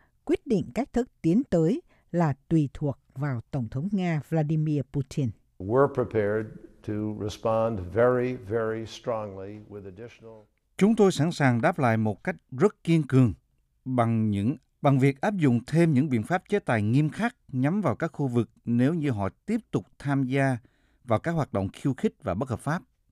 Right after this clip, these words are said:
Speaker 1: Ông Kerry nói ông không tin rằng căng thẳng giữa Hoa Kỳ và Nga về vấn đề Ukraine sẽ ảnh hưởng đến công tác của họ về những vấn đề quốc tế như Afghanistan, Syria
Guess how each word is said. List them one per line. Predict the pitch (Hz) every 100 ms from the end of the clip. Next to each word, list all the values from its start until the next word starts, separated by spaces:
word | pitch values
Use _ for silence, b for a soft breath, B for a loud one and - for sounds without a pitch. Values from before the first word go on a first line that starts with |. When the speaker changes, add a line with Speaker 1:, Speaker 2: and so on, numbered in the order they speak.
| _ _ _ _ _ _
Speaker 1:
Ông | 254 269
Kerry | - 269 240 226
nói | 202 190 190 311 -
ông | 226 220
không | - 311 262
tin | - 247 226
rằng | 202 180 135 -
căng | 208 208
thẳng | 185 180 143 117
giữa | 123 165
Hoa | 262 233 -
Kỳ | 180
và | 143 156
Nga | 160 220 214
về | 175 147
vấn | 131 226
đề | 226
Ukraine | 156 156 - 214 202 190 185 143 b b b
sẽ | - -
ảnh | - 233 147
hưởng | 131 156 131 110
đến | 135 240 _
công | - 190 160
tác | 208 269 -
của | 131
họ | 139 127 123
về | 139
những | 127
vấn | - 165 208
đề | 190 135
quốc | - 214 -
tế | 170 170 240
như | 254 180 160 - b b b b
Afghanistan, | - 190 - 185 175 160 - 175 160 139
Syria | - - 170 160